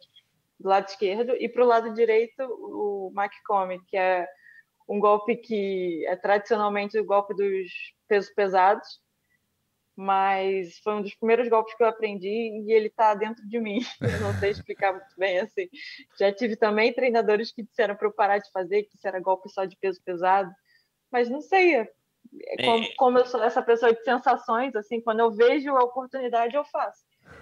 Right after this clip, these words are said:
Speaker 2: É o contacto
Speaker 1: Então,
Speaker 2: de, mas é o contacto que tens com a Rochelle, ela pronto, e depois tu vais com o peso
Speaker 1: <laughs>
Speaker 2: pesado.
Speaker 1: Pode ser, pode ser.
Speaker 2: <laughs> Estou a
Speaker 1: Que é
Speaker 2: brincar.
Speaker 1: um pouco você usar o, o peso do corpo e, e rolar com a pessoa até o chão. Por isso
Speaker 2: Ok.
Speaker 1: que, que é um golpe também de peso pesado.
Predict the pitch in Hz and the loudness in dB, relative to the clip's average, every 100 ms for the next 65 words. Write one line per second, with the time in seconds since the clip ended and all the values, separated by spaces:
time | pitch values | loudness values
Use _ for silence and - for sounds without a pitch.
0 | - 170 196 196 190 185 190 208 214 214 | -4 0 2 2 2 2 -2 -2 0 2
1 | 202 165 170 - - - 175 160 175 180 | 2 2 0 -2 -10 -2 -2 0 -2 -2
2 | 180 - 175 - 165 147 160 160 165 165 | -4 -4 -4 0 0 2 0 2 2 2
3 | 165 165 165 156 123 131 117 135 127 - | 2 0 0 -2 -2 -8 -8 -8 -8 -6
4 | 123 131 123 - 135 139 127 139 139 - | -2 -2 -2 -4 -4 0 0 2 2 0
5 | 117 135 135 277 127 - 254 226 214 - | -2 0 2 2 0 0 2 2 0 -6
6 | 220 - 214 214 226 - 240 - - - | -6 -4 -2 0 -2 -6 -10 -10 -12 -2
7 | 147 139 131 226 233 240 254 254 233 247 | 0 2 4 6 4 4 2 2 2 0
8 | 240 233 226 214 180 110 - 214 220 214 | 6 6 6 6 2 -4 -6 -4 2 2
9 | 220 214 190 202 - 214 226 226 220 233 | 2 0 -10 -12 0 4 4 2 -4 -2
10 | - 214 - 262 233 233 220 220 226 220 | 0 0 -2 -4 -2 -2 -4 -8 -4 -2
11 | 233 208 220 220 - 208 - 214 220 214 | 2 2 0 -6 -8 -10 -6 -6 -4 -4
12 | - 202 180 _ _ _ - - _ _ | -4 -8 -8 _ _ _ -20 -20 _ _
13 | 190 185 185 190 190 180 185 180 175 175 | -8 -8 -8 -8 -6 -6 -8 -12 -4 -4
14 | 170 185 180 180 180 180 - 185 175 165 | -4 -8 -8 -8 -6 -8 -6 -4 -4 -6